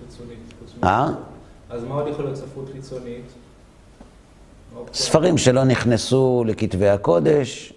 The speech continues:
Speaker 2: יש הרבה, נדון בזה. אבל ל-, לייחד את הספרים החיצוניים לספרות אריסטו וחבריו, מה נכון שככה כותב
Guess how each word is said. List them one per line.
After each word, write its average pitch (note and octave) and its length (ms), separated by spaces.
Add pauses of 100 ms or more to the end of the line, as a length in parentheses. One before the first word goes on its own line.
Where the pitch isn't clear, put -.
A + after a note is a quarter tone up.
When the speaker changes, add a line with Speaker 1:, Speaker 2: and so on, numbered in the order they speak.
Speaker 2:
יש - 160
הרבה, D4+ 200 (1400)
נדון F#3 360
בזה. E2 220 (840)
אבל A2 320
ל-, G#2+ 200 (340)
לייחד A#2+ 800 (640)
את - 120
הספרים A#2+ 760
החיצוניים D#3 720
לספרות A2+ 520
אריסטו C#3 440
וחבריו, G3+ 640 (800)
מה C3+ 120
נכון C#3+ 480
שככה C#3 400
כותב D3+ 400